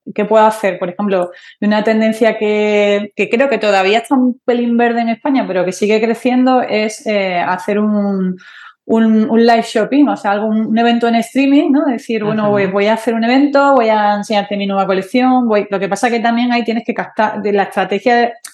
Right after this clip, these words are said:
Speaker 1: al final, el, llegar al tráfico frío, yo creo que lo difícil siempre está en llegar a ese tráfico frío que no te conoce de nada.
Speaker 2: Claro. Tenemos, eh, bueno, vamos a poner ejemplos de líderes del sector. P C Componentes.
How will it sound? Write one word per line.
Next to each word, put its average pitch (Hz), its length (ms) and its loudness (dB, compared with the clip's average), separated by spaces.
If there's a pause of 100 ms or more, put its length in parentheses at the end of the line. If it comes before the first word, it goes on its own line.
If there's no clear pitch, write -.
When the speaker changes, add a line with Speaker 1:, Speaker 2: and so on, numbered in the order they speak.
(120)
Speaker 1:
al 202 100 -4
final, 220 260 2
el, 254 380 -2
llegar 208 280 2
al 254 100 2
tráfico 262 340 0
frío, 247 280 -2
yo 240 80 2
creo 233 100 2
que 233 40 2
lo 208 60 0
difícil 208 340 -4
siempre 226 300 -2
está 226 200 -4
en 240 80 0
llegar 202 220 2
a 196 40 2
ese 196 180 -6
tráfico 196 380 -4
frío 214 180 -2
que 190 60 -4
no 185 80 -4
te 202 80 0
conoce 214 300 -2
de 214 100 0
nada. 226 500 2
Speaker 2:
Claro. 127 360 -4 (720)
Tenemos, 214 720 -4
eh, 156 300 0
bueno, 143 160 -6 (520)
vamos 156 320 -6
a - 40 -20
poner 147 260 -4
ejemplos 160 540 -4
de 123 380 -2 (260)
líderes 143 520 -2
del 131 180 -2
sector. 127 460 -10
P 165 100 -2
C 190 120 -4
Componentes. - 640 -10